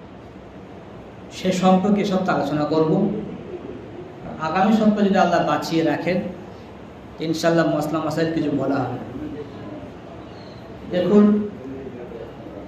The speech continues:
কম বেশি আমরা সবাই জানি যে কুরবানি যেটা আমরা পেয়েছি, এটা হলো ইব্রাহিম আলাইহিস সালামের সুন্নত,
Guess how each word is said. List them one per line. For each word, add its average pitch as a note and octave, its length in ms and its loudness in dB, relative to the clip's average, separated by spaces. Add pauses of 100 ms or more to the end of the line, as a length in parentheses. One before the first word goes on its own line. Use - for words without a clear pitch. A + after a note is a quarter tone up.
(680)
কম F3+ 200 6
বেশি G#3 220 6
আমরা F#3 280 4
সবাই F#3 380 6
জানি E3 460 2 (1900)
যে E3+ 80 -2
কুরবানি F#3+ 520 6
যেটা G#3+ 240 8
আমরা G3 320 4
পেয়েছি, G3 600 2 (1800)
এটা F#3+ 260 8
হলো G#3 300 10
ইব্রাহিম G3 560 6
আলাইহিস F#3 340 4
সালামের E3 360 2
সুন্নত, F3 560 0